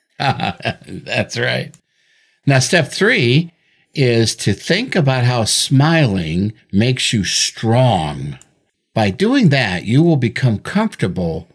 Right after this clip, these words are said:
with the idea of smiling, because smiling leads directly to happiness. Well, of course, strong, and I always think of Arnold Schwarzenegger. I don't know why, but come to think of it, he's smiling a lot.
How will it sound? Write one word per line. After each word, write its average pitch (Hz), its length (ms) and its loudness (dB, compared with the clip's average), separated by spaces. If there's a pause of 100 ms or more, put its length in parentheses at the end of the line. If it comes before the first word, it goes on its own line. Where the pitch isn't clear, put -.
with 95 220 -2
the 101 180 0
idea 113 520 0
of 107 240 -4
smiling, 98 720 -2 (340)
because 104 380 -2
smiling 127 800 0
leads 127 500 0
directly 92 1000 -4
to - 140 -8
happiness. 101 920 -6 (600)
Well, 175 240 2
of 175 80 -4
course, 170 300 4
strong, 143 640 4
and 117 100 4
I 143 140 2
always 131 260 2
think 135 220 0
of 107 140 -2
Arnold 127 300 0
Schwarzenegger. 113 880 -2
I 110 160 -2
don't 117 160 0
know 104 80 -6
why, 110 460 -2
but 101 200 -4 (800)
come 214 180 0
to 196 100 0
think 202 220 0
of 123 80 0
it, 120 100 0
he's 226 280 0
smiling 214 720 2
a 117 180 2
lot. 175 720 0